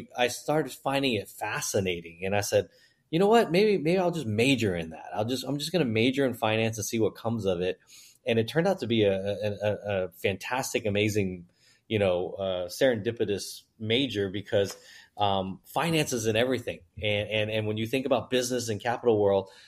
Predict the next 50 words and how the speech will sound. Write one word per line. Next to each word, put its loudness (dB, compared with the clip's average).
finance 0
is -4
one 2
of 2
the -2
few -2
things 2
that, 0
that -4
kinda -2
integrate 4
itself 0
all 2
the -2
way -2
through. -6
Uh, -4
and 0
accounting 0
does 4
some 0
of 2
that 2
as -4
well 2
too. 2
And 2
they, 0
they -4
kinda -2
merge, 2
but, -2
but -12
really 4
finance -4
really 2
got 0
my -2
brain 0
thinking -4
about, -2
"Okay, -4
how -2
do 8
I 6
project -2
out 0
if -8
I'm -4
gonna -4